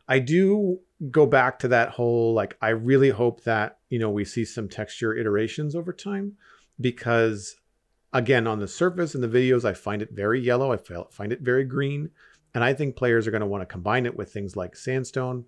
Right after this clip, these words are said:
birch, and oak. And I don't think it's gonna match. I think it's gonna be a, a, a, like, "Ah, it's so close, but it's just too yellow." It's like,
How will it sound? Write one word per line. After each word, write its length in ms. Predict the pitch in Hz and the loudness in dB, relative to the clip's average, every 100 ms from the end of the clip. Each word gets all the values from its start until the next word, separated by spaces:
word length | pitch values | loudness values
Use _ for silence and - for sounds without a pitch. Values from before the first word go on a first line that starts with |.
| - | -2
birch, 400 | 104 104 - - | 0 0 -8 -16
and 100 | 98 - | -18 -8
oak. 320 | 104 82 - - | -6 -6 -10 -14
And 100 | 101 | -12
I 60 | 90 | -8
don't 260 | 113 104 - | -4 -4 -6
think 160 | 104 90 | -12 -12
it's 100 | - | -12
gonna 120 | 87 | -12
match. 400 | 80 78 - - _ _ _ _ | -12 -16 -18 -20 _ _ _ _
I 120 | 110 | -6
think 180 | 98 98 | -6 -6
it's 120 | 101 | -8
gonna 180 | 107 101 | -8 -8
be 340 | 95 90 87 - - | -8 -8 -12 -12 -8
a, 80 | |
a, 400 | 98 90 - 90 85 - | -6 -6 -8 -10 -12 -10
a, 60 | |
like, 240 | 95 87 - | -10 -10 -8
"Ah, 320 | 147 147 139 107 | -4 0 2 0
it's 120 | - | -4
so 240 | - 175 | 0 0
close, 460 | - - 143 120 - | 0 0 2 2 -2
but 160 | - | -8
it's 180 | 104 - | -10 -8
just 220 | 120 - | -8 -8
too 120 | - 107 | -8 -6
yellow." 400 | 98 87 85 - | -4 -4 -6 -12
It's 180 | 110 - | -10 -2
like, 260 | 120 117 | -2 -2